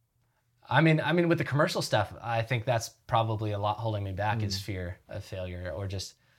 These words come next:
Speaker 1: fear of not knowing the outcome. Like, for a lot of these things, I suppose I know the outcome. I'm either gonna book that wedding or I'm not.
Speaker 2: Mm.
Speaker 1: Like,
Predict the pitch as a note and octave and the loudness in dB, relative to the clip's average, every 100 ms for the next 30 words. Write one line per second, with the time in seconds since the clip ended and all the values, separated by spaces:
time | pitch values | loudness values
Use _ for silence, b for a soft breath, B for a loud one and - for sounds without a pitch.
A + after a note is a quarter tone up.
0 | b b b b b b b _ _ B | b b b b b b b _ _ B
1 | B B - E3 E3+ D#3 B2 B2 A#2+ A#2 | B B 2 4 4 4 4 4 4 2
2 | A#2+ A#2 G#2+ G2+ G2+ _ _ - G#2+ G#2 | 2 2 0 -2 -6 _ _ -14 -8 -4
3 | G2 F#2+ - - - G#2 - _ _ _ | -4 -6 -8 -16 -14 -16 -18 _ _ _
4 | _ _ _ _ _ _ - B2+ - D3+ | _ _ _ _ _ _ 0 0 0 0
5 | D#3 C#3 C#3+ F3 D#3+ B2 A2 - D3+ C#3 | 2 4 4 4 4 2 0 0 0 2
6 | A2+ G#2+ A2 A#2+ C#3 A#2+ A2 A2 G#2 A2+ | 2 -2 -2 0 2 2 2 2 2 2
7 | C3 - G2 F#2 - b G2+ G#2+ A2 A#2+ | 2 -2 -6 -8 -12 b -4 0 2 2
8 | B2+ C#3 C3+ B2+ A2 C#3+ C3+ A2+ G#2+ G#2 | 2 0 0 0 0 -2 -2 -2 -2 -2
9 | G#2 A2 A2 _ _ _ _ _ _ - | -2 -4 -6 _ _ _ _ _ _ -6
10 | G2+ F#2 F2+ G2+ D#2 - B2+ G2+ F2+ _ | -4 -4 -6 -8 -10 -12 -10 -10 -10 _
11 | _ _ _ _ _ _ G#2+ F#2+ | _ _ _ _ _ _ -6 -6